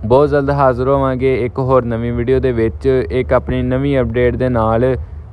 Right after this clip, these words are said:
ਜੇਕਰ ਵੀਡੀਓ ਚੰਗੀ ਲੱਗੀ ਹੋਵੇ, ਵੀਡੀਓ ਨੂੰ ਲਾਈਕ, ਚੈਨਲ ਨੂੰ ਸਬਸਕ੍ਰਾਈਬ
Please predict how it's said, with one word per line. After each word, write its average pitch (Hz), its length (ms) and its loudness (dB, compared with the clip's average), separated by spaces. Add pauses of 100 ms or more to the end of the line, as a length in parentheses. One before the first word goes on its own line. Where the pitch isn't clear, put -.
ਜੇਕਰ 135 300 4
ਵੀਡੀਓ 143 220 4
ਚੰਗੀ 139 300 0
ਲੱਗੀ 135 320 2
ਹੋਵੇ, 135 220 4
ਵੀਡੀਓ 131 260 2
ਨੂੰ 135 160 0
ਲਾਈਕ, 120 420 2
ਚੈਨਲ 127 320 0
ਨੂੰ 139 120 0
ਸਬਸਕ੍ਰਾਈਬ 120 560 0